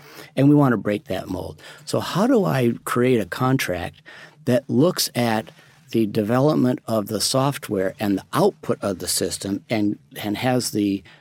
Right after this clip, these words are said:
the end customer say, "Yes, I like what I see as a measure,"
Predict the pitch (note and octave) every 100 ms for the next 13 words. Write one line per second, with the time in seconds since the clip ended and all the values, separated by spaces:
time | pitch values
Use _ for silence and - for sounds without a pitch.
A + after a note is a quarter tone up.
0 | _ - - C#3 D3+ D3+ F3+ G3 - A2
1 | - G2 G2 A2 A#2 A#2 A#2 A2 G#2+ G#2+
2 | A2+ G2+ F#2+ - F#3+ A#3 A3 - A2 G2
3 | G2 F2+ F2+ G2+ G2+